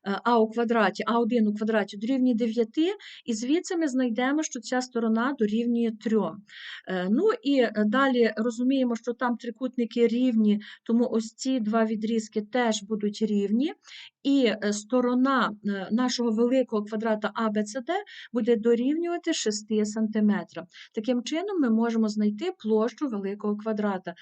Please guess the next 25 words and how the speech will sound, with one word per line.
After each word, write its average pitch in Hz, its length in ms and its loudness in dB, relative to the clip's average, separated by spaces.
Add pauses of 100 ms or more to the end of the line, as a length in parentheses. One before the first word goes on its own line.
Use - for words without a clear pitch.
(180)
яка 214 220 0
дорівнює 262 560 -2
тридцяти 208 520 -8
шести 294 460 -6
сантиметрам 208 840 -4 (340)
квадратним. 208 640 0 (280)
Ну 392 80 0
і 370 60 2 (140)
зрозуміло, 254 440 2
що - 220 -10
тоді 233 220 -4
площа 220 760 -2
трикутника 311 760 -4
А 226 160 0
Б 208 160 -2
Ц 208 300 -6 (360)
буде 233 220 2
дорівнювати 320 560 -2 (120)
половині 262 640 2
площі 233 540 -2
квадрата 247 680 -4
А 202 200 -2
Б 202 140 -2
Ц 208 200 -4
Д, 196 280 -4